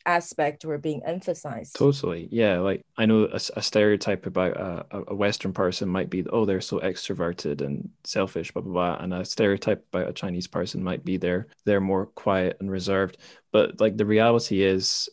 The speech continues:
Speaker 2: you know, if you live in the U K, you'll meet plenty of people who are quiet and reserved, and you go over to China, you'll, you'll, you'll meet people who are, they are the, you know, the stereotype of a Western personality. So yeah, I think you're right. Um, it makes more sense in many ways to take people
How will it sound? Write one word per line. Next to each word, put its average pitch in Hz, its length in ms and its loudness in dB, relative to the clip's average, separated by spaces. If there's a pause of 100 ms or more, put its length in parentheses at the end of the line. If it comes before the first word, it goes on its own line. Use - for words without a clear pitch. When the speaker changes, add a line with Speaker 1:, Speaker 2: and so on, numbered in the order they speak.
(140)
Speaker 2:
you 104 100 -4
know, 98 200 -4 (200)
if - 120 -18
you 107 120 2
live 101 400 0
in 107 80 -2
the 98 80 -2
U 98 120 -2
K, 117 140 2
you'll 98 160 4
meet 104 200 0
plenty 110 300 2
of 95 60 -6
people 110 260 -4
who 98 80 -6
are 92 40 -8
quiet 95 400 0
and 95 120 -6
reserved, 92 640 -4
and 95 320 -6 (220)
you 101 140 -6
go 101 140 -2
over 92 120 -4
to 143 100 -10
China, 92 280 -4
you'll, 92 280 -2
you'll, 107 280 -6
you'll 110 160 -4
meet 98 220 -8
people - 320 -8
who 104 180 -4
are, 95 320 -2 (180)
they 110 140 6
are 101 160 4
the, 101 200 -4 (140)
you 104 120 -4
know, 95 140 -4
the 95 100 -6
stereotype 104 560 0
of 98 100 -8
a 95 40 -2
Western 101 380 -4
personality. 104 760 -8
So - 160 -6
yeah, 101 180 0
I - 40 -14
think - 220 -6
you're 101 100 0
right. 95 300 0 (120)
Um, 90 340 -6 (180)
it 104 120 -2
makes - 380 4
more 107 300 4
sense 98 400 -2
in 98 80 -2
many 95 220 -2
ways 92 240 -6
to 95 180 -4 (180)
take 92 220 -8
people 92 480 -4